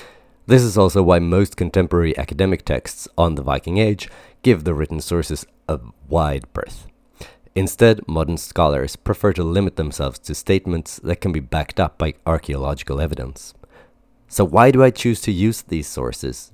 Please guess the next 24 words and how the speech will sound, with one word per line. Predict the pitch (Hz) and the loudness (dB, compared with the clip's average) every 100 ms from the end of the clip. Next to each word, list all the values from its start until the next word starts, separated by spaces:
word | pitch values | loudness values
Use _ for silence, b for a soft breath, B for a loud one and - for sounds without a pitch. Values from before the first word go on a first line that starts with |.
| - | -8
despite | 87 - - 82 82 | -6 -6 0 0 0
the | 82 | -4
fact | - 76 - | -2 -2 -2
that | |
I | 73 69 | -6 -4
know | 71 73 87 92 | -4 -2 0 0
that | - | -4
they | - | -8
can't | 76 80 71 | -6 -6 -6
really | 65 65 | -6 -6
be | 62 | -8
trusted? | - 73 - - - _ _ _ _ _ _ | -6 -6 -6 -14 -14 _ _ _ _ _ _
Well, | - - - _ B B B B - | 2 2 2 _ B B B B 6
there | 139 | 6
are | |
three | 127 156 | 8 4
main | 170 165 151 | 4 4 6
reasons | 143 139 113 - | 4 2 -2 -2
for, | - - - | -8 -8 -8
for | - | -6
this. | 85 65 - _ _ _ _ | -6 -6 -10 _ _ _ _
First | - 123 | 4 4
of | 127 | 8
all, | 107 113 | 6 6